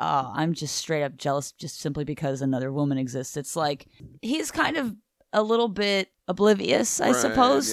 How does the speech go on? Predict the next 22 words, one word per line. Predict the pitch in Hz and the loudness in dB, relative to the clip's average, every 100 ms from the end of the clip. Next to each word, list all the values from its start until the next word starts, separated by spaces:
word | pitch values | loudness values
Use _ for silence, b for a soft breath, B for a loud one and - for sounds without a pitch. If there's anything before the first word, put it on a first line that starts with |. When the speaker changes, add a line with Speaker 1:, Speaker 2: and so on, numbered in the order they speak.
| - | 0
Speaker 1:
to, | 220 | 0
Speaker 2:
yeah. | |
Speaker 1:
like, | 190 175 180 | 4 4 4
how | 180 190 185 180 _ _ | 4 4 2 -4 _ _
this | 196 190 - | -2 -2 -4
interaction | - 185 180 185 - 185 | -2 0 2 0 -2 -2
might | 185 175 - | 0 -2 -4
affect | 160 - 180 185 | -8 -2 -2 0
Speaker 2:
<clears throat> | |
Speaker 1:
Dawn's | 170 165 165 | 0 0 -2
feelings. | - 170 180 202 208 180 | -6 -8 -4 -4 -4 4
And | |
Speaker 2:
Is | 175 | 4
Speaker 1:
so | 233 | 4
he's | 269 | 2
Speaker 2:
he, | 254 | 0
Speaker 1:
like | 226 | 2
Speaker 2:
though? | 233 226 233 | 2 4 0
Because, | 185 180 185 170 151 | -2 -4 -2 -2 0
like, | 151 147 - | -2 -2 -2
early | 156 196 196 165 | 0 2 2 0
on, | 151 151 147 123 117 | 0 -2 -4 -4 -8